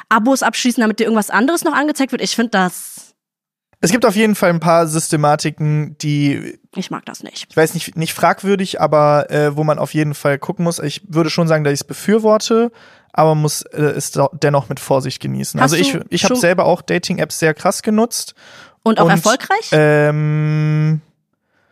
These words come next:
Speaker 2: semi-erfolgreich. Ich hab ein paar coole Erfahrungen gemacht. Ich hab auch ein paar nette Frauen kennengelernt.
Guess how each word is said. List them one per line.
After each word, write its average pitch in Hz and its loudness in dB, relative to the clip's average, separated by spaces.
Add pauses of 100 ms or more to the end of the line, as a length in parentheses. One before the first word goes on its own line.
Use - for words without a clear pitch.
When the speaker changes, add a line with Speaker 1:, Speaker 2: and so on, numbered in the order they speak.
(160)
Speaker 2:
semi-erfolgreich. 214 0 (840)
Ich - -6
hab - -2
ein 156 0
paar 156 2
coole 170 0
Erfahrungen 170 0
gemacht. 151 -2 (460)
Ich - -6
hab 170 0
auch 156 0
ein - -20 (140)
paar 156 2
nette 160 -4
Frauen 196 0
kennengelernt. 220 0